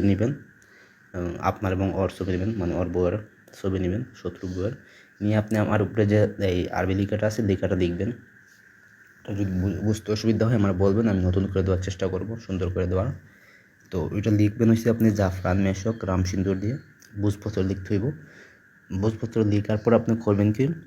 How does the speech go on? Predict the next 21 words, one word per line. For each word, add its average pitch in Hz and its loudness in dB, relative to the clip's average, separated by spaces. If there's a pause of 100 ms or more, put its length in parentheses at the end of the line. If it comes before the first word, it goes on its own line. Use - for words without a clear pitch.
(360)
এই - -6
যে 95 -4
তাবিজ 95 0
যে 104 2
আছে, 101 0
এরকম 104 2
আপনি 107 -2
চারটা 107 -2
তাবিজ 101 0
লিখবেন। 101 0
তো - -10
চারটা 101 -4
তাবিজ 104 6
লেখার 98 2
পর 107 0
একটা 98 -2
হয়েছে 104 -2 (460)
ওর, 101 2 (340)
ওর 107 4
যে 104 -2
শত্রু 107 -4